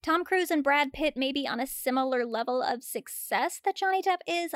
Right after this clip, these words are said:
but they mostly do films that have mainstream appeal, not as many with a really particular audience,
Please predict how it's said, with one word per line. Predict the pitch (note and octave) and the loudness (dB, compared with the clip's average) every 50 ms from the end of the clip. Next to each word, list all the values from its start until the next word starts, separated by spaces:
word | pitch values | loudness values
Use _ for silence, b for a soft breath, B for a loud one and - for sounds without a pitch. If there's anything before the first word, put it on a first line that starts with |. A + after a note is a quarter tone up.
| - | -4
but | C4+ D#4 D4 | -4 -4 -2
they | - D4+ | 2 2
mostly | D4 C#4+ C#4 C#4 E4 G#4+ - - - G4+ | 2 4 2 2 0 -2 -2 0 0 0
do | F4 - D4+ D#4 | 0 0 -2 -4
films | D4+ - - D#4 D#4 D#4 D4+ C#4+ | -4 -4 -2 0 2 2 2 2
that | - C#4 | 0 -2
have | C4+ C4+ C#4 A#3+ | -2 0 -2 0
mainstream | A#3+ A#3 A#3 A#3+ C4 D4+ D4+ D4+ C#4+ - - - C#4+ C#4 C#4 C4 | 0 -2 0 0 2 2 2 2 0 -2 -4 -2 0 0 0 0
appeal, | - C4 - - - - F4+ F#4 D#4+ D4 C#4+ C#4+ C#4+ b b b b b b b b | -2 -4 -6 -8 -4 -2 0 2 2 2 2 2 0 b b b b b b b b
not | F4+ C#4 C#4+ D4 E4+ G4 G4+ - | -4 -2 0 2 2 2 2 2
as | F#4 F#4 D#4+ D4 | 0 0 2 0
many | C#4+ C#4+ D#4 D#4 D#4+ D#4+ D#4 | 0 2 2 2 2 2 2
with | C4 C#4 C#4+ C#4+ - - | 2 0 -2 -2 -4 -4
a | - C#4+ C#4 C4+ C4 B3 | -2 -2 -2 -2 -2 -4
really | B3 B3+ C4 D4+ D#4+ E4 E4 E4 | -6 -4 -2 0 0 0 0 -2
particular | D4+ - - D4+ C#4 - - - D#4 - D#4+ D4+ D4 C4+ - - | -2 0 0 0 0 0 -6 -8 -6 -4 -4 -2 -2 -2 -4 -2
audience, | - - - C4+ B3+ B3+ G#3+ - - - - - - - | 0 0 2 2 0 -2 -6 -8 -10 -12 -14 -16 -18 -20